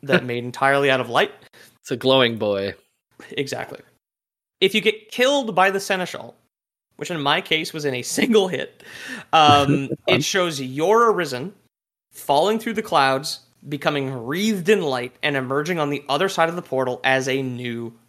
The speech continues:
Speaker 1: dragon. Every single dragon,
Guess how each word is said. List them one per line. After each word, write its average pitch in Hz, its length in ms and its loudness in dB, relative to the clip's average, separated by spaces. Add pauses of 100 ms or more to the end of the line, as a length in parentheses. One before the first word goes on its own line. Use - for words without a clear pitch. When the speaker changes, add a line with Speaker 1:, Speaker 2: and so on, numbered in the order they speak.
(300)
Speaker 1:
dragon. 120 380 -4 (1120)
Every 185 420 0
single 185 500 -2
dragon, 127 480 -2